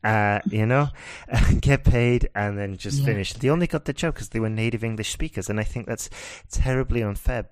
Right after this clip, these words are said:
Speaker 1: But in their defense, that's all the Spanish market was asking for, was this obsession with native English speakers, native English speakers.
Speaker 2: Yeah.
Speaker 1: Um, so really, you need to um, for, if you are teaching and you're a non-native English speaker,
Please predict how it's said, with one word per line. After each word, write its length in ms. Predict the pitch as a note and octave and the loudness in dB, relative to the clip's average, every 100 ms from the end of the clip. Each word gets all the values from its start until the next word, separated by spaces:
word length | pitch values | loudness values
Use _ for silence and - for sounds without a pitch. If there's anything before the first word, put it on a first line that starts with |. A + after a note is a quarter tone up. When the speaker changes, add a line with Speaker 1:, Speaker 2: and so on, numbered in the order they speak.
| - | -2
Speaker 1:
But 260 | B2+ A2 - - - - - - - | -2 -2 -10 -20 -20 -20 -20 -16 -4
in 180 | A2 | 0
their 120 | G#2+ G2+ | 2 2
defense, 600 | - - C#3+ C3 - - _ _ - | 0 0 -2 -6 -12 -14 _ _ -2
that's 320 | A2 - - - - | -2 0 -4 -6 0
all 200 | A2 A#2 | 2 2
the 100 | A2 | 2
Spanish 420 | - G#2 G2+ - | 0 0 -2 -4
market 380 | G#2 G2+ - - | -2 -2 -4 -8
was 100 | F2 | -6
asking 260 | G2+ - F#2+ | -4 -4 -6
for, 240 | - E2+ | -6 -6
was 180 | E2 D#2+ | -6 -10
this 220 | F2 - | -12 -10
obsession 500 | - - A2 - G#2+ | -8 -6 -6 -6 -8
with 160 | E2+ - | -14 -12
native 260 | A#2+ B2+ | -10 -10
English 280 | B2 A#2+ A2 | -10 -10 -6
speakers, 360 | C3 A2+ E2+ - | -6 -8 -12 -12
native 280 | A#2+ C3+ | -8 -6
English 340 | B2 A#2+ G#2 - | -4 -6 -8 -10
speakers. 420 | - G2+ F2 - - - - - - | -12 -12 -14 -12 -6 -4 -6 -12 -6
Speaker 2:
Yeah. 220 | G#2 G#2+ | 0 0
Speaker 1:
Um, 160 | A2 A2 - - - - | 0 -6 -14 -20 -20 -4
so 160 | - | -2
really, 460 | G#2+ B2+ C3+ F#2 E2 - | 0 2 2 0 -4 -12
you 240 | - G2+ | -8 -4
need 260 | A2+ A2+ G#2+ | 0 -2 0
to 400 | - A2 G#2 G2 - _ _ _ - - | 0 0 0 -2 -8 _ _ _ -10 -2
um, 640 | G2+ F#2+ F#2 F2 - - - _ _ - - _ | 0 0 0 -2 -2 -2 -4 _ _ -20 -20 _
for, 400 | - - - - - - - - - | -14 -8 -6 -6 -10 -20 -20 -20 -4
if 300 | - - - | -2 -2 -2
you 140 | B2 | -2
are 160 | A2 G#2 | 0 0
teaching 440 | - F#2+ - F2 | 0 -2 -4 -8
and 80 | F2 | -6
you're 140 | F#2 F2+ | -4 -4
a 40 | |
non-native 640 | F#2 G#2 C3+ A#2 F#2 F2 - | -4 -4 -2 -2 -4 -4 -8
English 300 | E2 E2 - | -8 -10 -10
speaker, 420 | - D#2+ - | -8 -8 -8